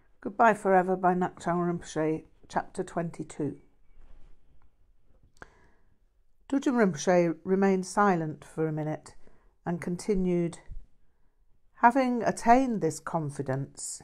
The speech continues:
he laughed, "has made this old man satisfied."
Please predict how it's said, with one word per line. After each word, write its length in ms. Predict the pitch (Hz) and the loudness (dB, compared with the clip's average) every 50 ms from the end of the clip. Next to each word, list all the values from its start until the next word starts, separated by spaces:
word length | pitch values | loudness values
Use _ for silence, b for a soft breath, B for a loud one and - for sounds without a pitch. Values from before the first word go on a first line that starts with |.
| - | -10
he 80 | - 143 | -6 -4
laughed, 600 | 139 135 - - 131 139 160 175 - - - - - - _ _ _ _ _ - _ _ _ - | -4 -2 -2 -2 -2 -2 -4 -6 -10 -18 -20 -20 -20 -20 _ _ _ _ _ -20 _ _ _ 0
"has 200 | 185 185 185 202 | 0 0 2 2
made 380 | 202 196 196 190 196 196 - | 4 4 6 4 4 2 0
this 180 | 196 196 - - | -4 -2 2 6
old 260 | 220 214 214 208 208 | 6 6 6 4 2
man 380 | 170 165 165 160 156 160 160 165 | 0 -2 -2 -2 -4 -6 -6 -6
satisfied." 960 | - - 202 - - - 156 - - - - - 139 143 135 135 135 139 | -4 -2 -2 -2 -2 -4 -10 -10 -10 -12 -10 -8 -6 -4 -4 -6 -6 -10